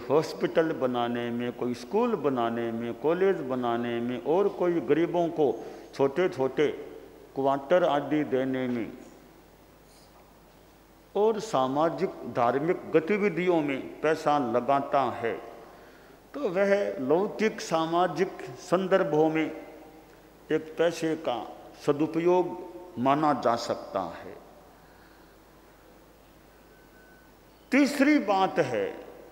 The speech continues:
प्रभुत्वम। <clears throat> किसी को प्रभुत्व मिल जाए,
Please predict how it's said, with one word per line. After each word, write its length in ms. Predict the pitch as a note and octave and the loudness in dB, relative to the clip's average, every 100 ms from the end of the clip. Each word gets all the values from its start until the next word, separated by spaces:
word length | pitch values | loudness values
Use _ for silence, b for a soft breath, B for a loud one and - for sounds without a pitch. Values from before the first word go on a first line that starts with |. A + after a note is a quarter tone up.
| - - - - - | -20 -20 -20 -20 -6
प्रभुत्वम। 760 | E3 F3+ D3+ G#3 - - G3 G#3 | 0 2 4 2 0 2 4 4
<clears throat> 340 | - - - - - - - - - - - - - - - b b b - - | -4 -12 0 4 6 4 -2 -10 -16 -18 -20 -20 -20 -20 -20 b b b -20 -2
किसी 300 | G#3 G#3 G#3 | 0 2 2
को 240 | G3+ F3+ E3+ | 4 4 4
प्रभुत्व 800 | - F3 D#3+ D#3 - - A#3+ | 4 2 4 4 2 2 4
मिल 320 | A#3 E3 C#3+ A2+ | 6 6 4 4
जाए, 380 | B2 F#2 E2+ | 2 2 -4